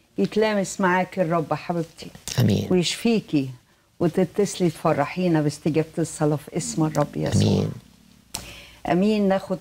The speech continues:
Speaker 1: طلبات الصلاة اللي مع حضرتك يا دكتور
Speaker 2: آمين.
Speaker 1: إيمان.
Speaker 2: عندي طلبات كتيرة حقراهم
Speaker 1: أيوة.
Speaker 2: بسرعة. بيقول صلاة، آه، بنت الرب بتقول: "صلاة لأجل زوجة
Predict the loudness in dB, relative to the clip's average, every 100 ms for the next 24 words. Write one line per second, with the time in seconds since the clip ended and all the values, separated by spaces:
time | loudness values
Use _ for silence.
0 | -2 0 2 0 0 -6 0 2 2 2
1 | 0 2 0 0 -2 0 0 0 0 -2
2 | -2 0 0 0 -2 0 2 2 2 2
3 | 0 2 0 -2 -2 -2 -2 -4 -6 0
4 | 2 2 0 -4 0 2 2 2 2 2
5 | 2 0 0 -2 0 0 -2 -2 -2 0
6 | 0 -2 _ -20 _ _ _ _ _ 0
7 | 0 2 0 2 0 2 0 -2 _ -4
8 | -4 2 0 2 -2 0 -2 -2 0 0
9 | 0 0 2 0 0 -2